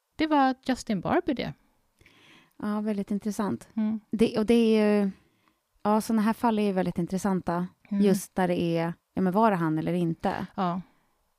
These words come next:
Speaker 1: Men
Speaker 2: Skjuta sig själv fyra gånger.
Speaker 1: Ja. Det känns ju väldigt, väldigt... Ja, men han ville väl vara säker på att de skulle utesluta honom direkt.
Speaker 2: Mm.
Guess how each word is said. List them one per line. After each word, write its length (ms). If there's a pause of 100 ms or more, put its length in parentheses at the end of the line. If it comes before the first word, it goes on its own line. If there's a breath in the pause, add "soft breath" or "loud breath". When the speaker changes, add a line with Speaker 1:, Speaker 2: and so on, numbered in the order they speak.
(580)
Speaker 1:
Men 360
Speaker 2:
Skjuta 500
sig 140
själv 180
fyra 640
gånger. 380
Speaker 1:
Ja. 200 (760 soft breath)
Det 100
känns 360
ju 40
väldigt, 580
väldigt... 600 (1080 loud breath)
Ja, 180
men 160
han 140
ville 180
väl 140
vara 120
säker 460
på 140
att 160
de 120
skulle 640 (760)
utesluta 560
honom 240
direkt. 200
Speaker 2:
Mm. 400